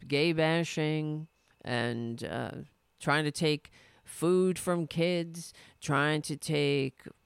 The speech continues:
uh, you know, health care from people. All I see is things that I don't think Jesus would have a-, anything to do with, including abortion. Never said a thing about abortion. You know, abortion is as old as,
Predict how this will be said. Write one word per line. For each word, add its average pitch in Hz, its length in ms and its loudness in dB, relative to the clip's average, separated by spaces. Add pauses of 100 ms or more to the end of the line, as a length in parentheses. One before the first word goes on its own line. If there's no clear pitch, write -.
(140)
uh, - 220 -8 (320)
you 65 160 -8
know, - 140 -8
health 160 340 4
care 202 340 4
from 196 260 -2
people. 202 600 0 (580)
All 294 400 2
I 339 80 2
see 247 420 0
is 160 520 0
things 226 320 0
that 202 240 4
I 202 140 4
don't 240 200 0
think 220 240 -2
Jesus 196 500 0
would 196 140 0
have 196 160 2
a-, 185 260 0
anything 208 420 0
to 196 100 4
do 269 220 0
with, 165 180 2
including 311 540 2
abortion. 120 680 -2 (680)
Never 135 240 -2
said 254 220 -2
a 262 60 -4
thing 269 240 -4
about 240 240 0
abortion. 226 600 -2 (220)
You - 60 -4
know, 180 140 4
abortion 220 640 2
is 208 180 0
as 202 200 2
old 208 420 4
as, 190 500 2